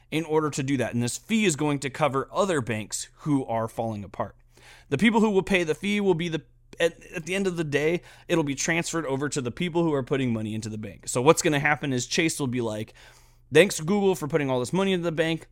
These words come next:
This is how much we charge," and they're going to incorporate this fee, and all the other banks will do the same because they're all required to incorporate this fee for large deposits.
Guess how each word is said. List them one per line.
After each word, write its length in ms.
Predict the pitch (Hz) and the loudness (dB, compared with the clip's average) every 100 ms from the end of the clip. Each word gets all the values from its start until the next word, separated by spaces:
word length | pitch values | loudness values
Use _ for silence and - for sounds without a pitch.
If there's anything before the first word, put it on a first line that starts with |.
| _ | _
This 160 | 165 170 | 0 2
is 80 | 156 | 2
how 140 | 151 | 2
much 200 | 131 127 | 0 0
we 80 | 120 | 0
charge," 440 | 170 160 156 147 - - | 4 4 4 0 -10 -6
and 180 | 135 143 | 0 2
they're 80 | 143 | 2
going 240 | 135 135 | 2 0
to 120 | 139 | 0
incorporate 540 | 120 117 117 113 113 110 | -2 0 -2 -2 -4 -4
this 140 | 110 | -8
fee, 320 | - 180 160 - - | -4 0 0 -2 -6
and 120 | 160 | 0
all 120 | 190 202 | 4 4
the 80 | |
other 120 | 202 170 | 4 2
banks 280 | 160 156 | 0 0
will 80 | 160 | 0
do 100 | 143 | 0
the 60 | 139 | 0
same 300 | 180 170 160 | 0 0 0
because 340 | - 151 139 | -2 0 2
they're 180 | 131 135 | 4 2
all 320 | 123 123 131 | 2 4 4
required 480 | 127 120 113 107 113 | 0 -2 -4 -4 -4
to 80 | 107 | -4
incorporate 500 | 107 113 107 113 - | -4 -4 -4 -6 -6
this 160 | 113 | -8
fee 200 | - 196 | -2 0
for 160 | 185 147 | 2 0
large 260 | 117 113 - | 0 -2 -6
deposits. 640 | 104 110 110 95 - | -8 -6 -6 -8 -12